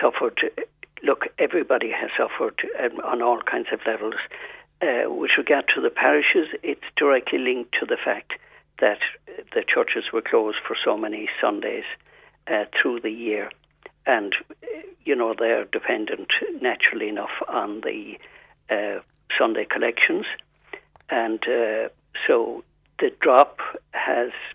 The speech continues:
been huge. I mean, it's seventy percent probably, someplace between sixty and seventy percent probably across the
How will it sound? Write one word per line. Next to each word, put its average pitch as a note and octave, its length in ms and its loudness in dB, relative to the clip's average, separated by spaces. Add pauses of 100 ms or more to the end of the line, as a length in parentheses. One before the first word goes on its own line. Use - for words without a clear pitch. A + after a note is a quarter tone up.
been A2+ 420 2 (380)
huge. A#2 520 2
I A#2+ 40 4
mean, A2 220 -2
it's G#2+ 140 -6 (360)
seventy A2+ 460 0
percent - 600 -2 (100)
probably, A2 640 0 (540)
someplace C3 420 4 (100)
between A#2 420 0
sixty - 320 -2
and G#2+ 200 -2
seventy G#2+ 380 -2
percent - 540 -6
probably A2 600 -2
across G#2 340 0 (200)
the G2+ 220 -2